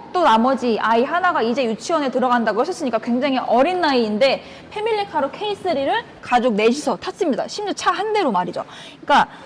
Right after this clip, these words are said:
차가 패밀리카라고 하면은 무조건 그랜저급으로 커야 될 필요는 없고요.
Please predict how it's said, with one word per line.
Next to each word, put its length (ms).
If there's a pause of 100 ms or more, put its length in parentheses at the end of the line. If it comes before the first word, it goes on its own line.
(240)
차가 300
패밀리카라고 720
하면은 360
무조건 460
그랜저급으로 760
커야 320
될 140
필요는 300
없고요. 440